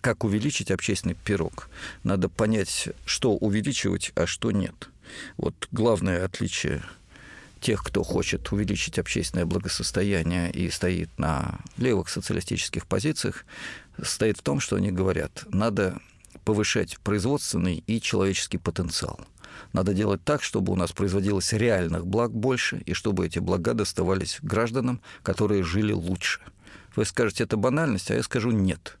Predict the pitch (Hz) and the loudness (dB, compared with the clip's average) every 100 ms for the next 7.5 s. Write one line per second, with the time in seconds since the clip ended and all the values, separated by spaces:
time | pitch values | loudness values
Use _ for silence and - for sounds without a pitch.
0 | - - - - 107 101 - - 123 143 | -20 -20 -10 -2 0 0 -2 0 2 2
1 | 113 95 107 - 90 - 104 135 135 120 | 2 2 0 0 -2 -2 0 2 0 -2
2 | - - - - 107 101 117 - 107 - | -6 -8 -14 -4 -2 0 -2 0 -2 0
3 | 139 - 107 101 92 - 107 - 92 92 | -2 0 0 2 0 0 0 0 2 2
4 | 107 135 - 101 95 - 120 110 104 - | 2 0 -2 -4 -4 -2 0 0 -2 -2
5 | - - - - - - - - - - | -6 -8 -20 -20 -20 -20 -20 -14 -12 -10
6 | - 107 - 131 135 - 104 104 90 90 | -2 -2 0 0 0 0 2 2 2 0
7 | - - - - - | -2 -6 -4 -6 -6